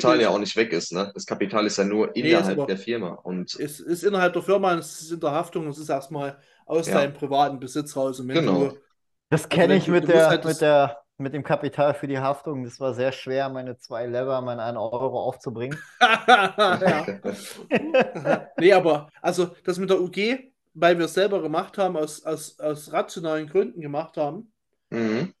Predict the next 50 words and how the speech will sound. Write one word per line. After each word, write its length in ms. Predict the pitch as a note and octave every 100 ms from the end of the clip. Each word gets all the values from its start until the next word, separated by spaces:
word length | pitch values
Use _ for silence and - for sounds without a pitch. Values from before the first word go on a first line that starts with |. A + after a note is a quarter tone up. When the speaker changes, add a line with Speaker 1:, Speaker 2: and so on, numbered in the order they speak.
| _
Speaker 1:
ähm, 340 | D#3 D3+ D3 D3+
wir 180 | D3+ D#3
haben 260 | G#3+ -
nicht 260 | F3+ F3+ -
nur 140 | E3+
ein 160 | D3 D#3+
Euro 240 | D3+ F#3
eingezahlt, 560 | F3 F3 E3+ E3 E3 E3
wir 60 | C#3+
haben 120 | C#3+
deutlich 380 | D#3 E3 C#3+ -
mehr 140 | D#3+
eingezahlt, 640 | E3+ F3 F3 E3 E3 F3+ _ _ _ _ _
aber 180 | C#3+ C#3+
wir 120 | D3
waren 280 | C#3+ D3 D3+
jetzt 200 | C#3+ D3
nicht 200 | F3 -
bereit 480 | D3+ C3+ C#3+ E3 -
und 160 | D3
wir 120 | D3 C3
hatten 160 | G3+
es 120 | G3
auch 180 | - B2+
nicht. 240 | B2+ - B2
Ich 80 |
guck 140 | - F3+
mal, 140 | D3+
wir 100 | C#3
kamen, 440 | - D3 D3 D3 _ _ _ _ _ _
äh, 120 | - C#3+
wo 140 | D3
wir 120 | C#3+ C3+
hergekommen 520 | E3 F3 - D3+ C#3+
sind. 280 | D3 C#3+ C3+
Wir 100 | B2+
sind 260 | D3+ D3
aus, 600 | C3 C3+ C#3 - - - -
Speaker 2:
<clears throat> 920 | F3 - - G3 D#3+ - _ _ _
Speaker 1:
aus, 220 | D3+ D3
aus 300 | D3+ D#3 D3+
einer 80 | D3+
Scheit-, 360 | - E3+ C3+
aus 200 | E3 E3+
einem 100 | D#3
Scheitern 460 | C#3 E3 G3 F#3 E3+
gekommen 400 | D3+ D#3+ F#3+ F#3+
und 140 | D3+
wollten 320 | D3 E3 E3+ D#3
einfach 540 | D3+ D3+ D#3 D3+ -